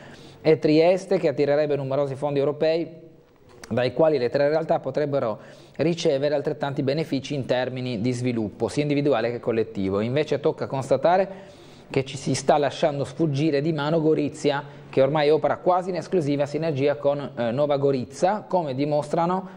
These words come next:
la vittoria congiunta a Capitale Europea della Cultura per il duemilaventicinque e altre collaborazioni simili", ci scrive Luca. Novità sul Palazzo Carciotti, ne abbiamo un po' parlato con l'assessore Giorgi.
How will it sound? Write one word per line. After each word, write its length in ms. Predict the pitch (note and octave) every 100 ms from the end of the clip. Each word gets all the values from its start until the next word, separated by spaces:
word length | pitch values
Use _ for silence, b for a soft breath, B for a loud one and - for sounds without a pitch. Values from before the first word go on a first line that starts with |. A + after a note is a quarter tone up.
| -
la 100 | A#2+
vittoria 360 | C3 F#3+ F3
congiunta 420 | D3+ D#3+ D#3+ F3 B2
a 20 |
Capitale 380 | - D3 E3+ D3
Europea 440 | F#3+ F3+ B2+ C3
della 200 | B2 A#2+
Cultura 380 | - D3+ B2 B2
per 120 | D3
il 60 | C#3+
duemilaventicinque 880 | B2 A#2 B2+ C#3 C3 - G#2 C3+
e 20 | C3+
altre 260 | C3+ C#3
collaborazioni 680 | - C3 A#2+ B2+ B2+ G#2+ G#2
simili", 520 | - F#2 F#2 G2 G#2+ B B B B B B
ci 180 | - C3+
scrive 600 | - B2+ A2+ G#2 A2 A2 B B
Luca. 640 | A#2+ B2 G2 - G2 G2 -
Novità 580 | A#2+ C3 C3+ C3+ E3+ E3+
sul 480 | - E3 D3+ D3+ C#3
Palazzo 340 | C#3 D3 -
Carciotti, 640 | C3+ C#3 - D3+ C#3+ B2+
ne 100 | A#2
abbiamo 240 | A2+ B2+ A#2+
un 80 | A2
po' 140 | C3
parlato 500 | B2 A#2+ B2+ A2+ A2
con 140 | A2+
l'assessore 540 | A2+ - A#2+ - B2+ D3
Giorgi. 680 | F3+ G3+ A3 G#3 G#3 A3+